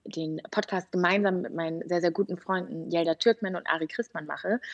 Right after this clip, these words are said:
Und wir nehmen ganz häufig bei mir im Wohnzimmer auf oder mal bei Yelda oder bei Ari und, ähm, sind halt schon so lange befreundet, da ist es schon, das ist irgendwie sehr nah und sehr intim. Und ich glaube, das spüren dann halt auch unsere Zuhörer. Also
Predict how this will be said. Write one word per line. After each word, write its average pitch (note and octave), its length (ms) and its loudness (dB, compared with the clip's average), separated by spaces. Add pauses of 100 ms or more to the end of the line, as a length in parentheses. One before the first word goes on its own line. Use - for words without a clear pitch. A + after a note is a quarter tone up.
(240)
Und F3 220 2
wir F3+ 100 10
nehmen G3+ 440 8 (180)
ganz G3 220 4
häufig G3+ 300 8
bei E3+ 80 2
mir E3+ 160 0
im E3+ 100 -2
Wohnzimmer A#3+ 500 4
auf G3 200 0
oder F3+ 100 0
mal D#3+ 140 -4
bei D#3 120 0
Yelda A3 480 4
oder F3 120 -2
bei - 180 -4
Ari A3 320 6 (420)
und, F#3 340 4
ähm, F3 320 4
sind G#3 240 6
halt G3+ 260 4
schon F#3+ 180 4
so A3+ 100 10
lange G#3+ 240 8
befreundet, F#3 600 4 (280)
da F#3+ 100 8
ist - 220 4
es A3 180 4
schon, E3+ 320 -2
das - 180 -2
ist - 220 -2
irgendwie E3+ 520 4
sehr D#3 220 4
nah D3 320 2
und D#3 160 0
sehr D3 120 6
intim. D3 380 -2
Und D#3+ 80 -2
ich D#3 80 -2
glaube, E3+ 200 4
das E3+ 160 0
spüren F#3+ 240 10
dann D#3+ 180 2
halt D#3+ 180 -4
auch D#3 140 -4
unsere D#3 240 -6
Zuhörer. D3+ 420 2
Also E3 160 4